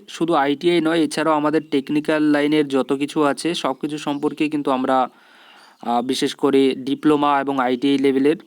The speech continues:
প্রত্যেকটা কিন্তু আপডেট এখান থেকে দিয়ে থাকি। আহ, তো তোমরা কিন্তু অবশ্যই এই চ্যানেলটার সঙ্গে থাকো এবং, আহ, মেইন যেটা কথা সেটাই আমরা আসি যে, আহ,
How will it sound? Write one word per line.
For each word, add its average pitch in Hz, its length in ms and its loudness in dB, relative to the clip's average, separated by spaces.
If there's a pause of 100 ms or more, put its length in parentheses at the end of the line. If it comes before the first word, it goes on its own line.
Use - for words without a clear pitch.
(140)
প্রত্যেকটা 151 520 -2
কিন্তু 151 220 -2
আপডেট 135 360 0
এখান 135 200 -2
থেকে 139 200 0
দিয়ে 131 260 2
থাকি। 139 320 -4 (680)
আহ, 131 80 -2
তো 151 160 0
তোমরা 160 320 0
কিন্তু 175 220 -2
অবশ্যই 170 500 2
এই 160 60 4
চ্যানেলটার 151 380 -2
সঙ্গে 160 260 -2
থাকো 165 440 -2
এবং, 143 460 0 (880)
আহ, 131 200 0
মেইন 180 280 2
যেটা 185 260 0
কথা 160 300 0
সেটাই 156 300 0
আমরা 143 260 0
আসি 165 260 0
যে, 151 300 4 (600)
আহ, 127 440 2